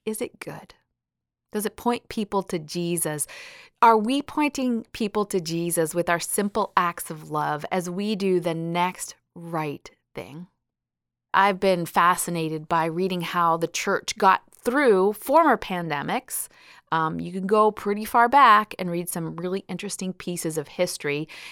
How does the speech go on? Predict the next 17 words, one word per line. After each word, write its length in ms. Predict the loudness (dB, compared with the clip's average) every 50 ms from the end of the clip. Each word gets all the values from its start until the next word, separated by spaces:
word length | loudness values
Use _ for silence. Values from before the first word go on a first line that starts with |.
| -12 -6
And 160 | -4 -4 -2
church 220 | 0 -2 -2 0 -2
history 300 | -2 -2 -2 -2 -2 -2
tells 280 | 0 2 4 4 4
a 80 | 4 2
really 320 | 0 0 0 0 0 0
good 220 | 0 0 -2 -2 -2
tale 260 | -4 -2 0 0 0
of 100 | 0 -2
believers 460 | -2 -2 -2 -2 -2 -2 -4 -4 -4
who 120 | -4 -4 -4
endured 420 | -4 -4 -4 -2 0 0 0 0
a 120 | -2 -2 -4 -8 -14 -12 -10 -8
terrible 500 | -4 0 2 4 4 4 4 2 0 -2
fourth 280 | -2 -2 -2 0 0
century 380 | -2 -2 -4 -4 -2 -2 -2 -2
epidemic 500 | -2 -4 -2 -2 0 0 0 0 -2